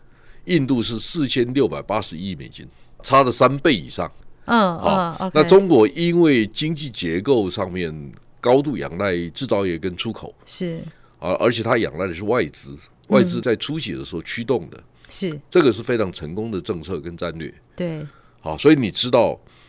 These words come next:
Speaker 1: 中国先用外资，然后开始培养自己本土的公司，它内外兼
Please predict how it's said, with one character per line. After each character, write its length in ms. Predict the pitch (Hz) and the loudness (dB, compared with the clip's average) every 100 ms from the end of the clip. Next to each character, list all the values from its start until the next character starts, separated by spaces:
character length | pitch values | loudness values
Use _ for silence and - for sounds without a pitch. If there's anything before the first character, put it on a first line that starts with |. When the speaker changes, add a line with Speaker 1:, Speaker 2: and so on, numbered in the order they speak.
| _ _ - | _ _ 2
Speaker 1:
中 200 | 156 190 | 6 8
国 160 | 151 101 | 6 4
先 300 | - 151 160 | 4 2 4
用 180 | 147 | 2
外 220 | 131 131 101 | 4 4 2
资， 400 | - 95 101 92 | -4 -10 -12 -8
然 140 | 92 | -6
后 40 | 98 | -4
开 180 | 120 | -4
始 80 | 101 | -6
培 180 | - 98 | -4 -2
养 160 | 104 85 | -2 -4
自 160 | 117 | -12
己 80 | 78 | -10
本 160 | 82 95 | -10 -8
土 140 | 98 | -10
的 100 | 67 | -12
公 220 | 67 73 | -14 -14
司， 200 | 69 76 - | -12 -14 -6
它 160 | 113 | -2
内 260 | 143 165 131 | 0 0 0
外 180 | 117 101 | 0 -2
兼 240 | 85 98 | -4 -8